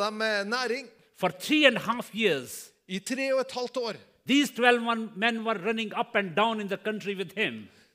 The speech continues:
Speaker 1: Så, eh, løp de her, eh, tolv, eh, mannfolka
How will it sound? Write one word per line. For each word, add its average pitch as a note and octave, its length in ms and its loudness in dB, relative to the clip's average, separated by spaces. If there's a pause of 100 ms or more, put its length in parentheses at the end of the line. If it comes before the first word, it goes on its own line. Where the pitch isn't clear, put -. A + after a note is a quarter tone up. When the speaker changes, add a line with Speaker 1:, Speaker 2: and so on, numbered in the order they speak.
Speaker 1:
Så, G#3 180 8 (400)
eh, G#3 40 0
løp B3+ 560 0
de C4+ 180 -4
her, A#3 320 -2
eh, A3 320 -2
tolv, A#3+ 320 -2
eh, A#3+ 200 4
mannfolka A3 600 -6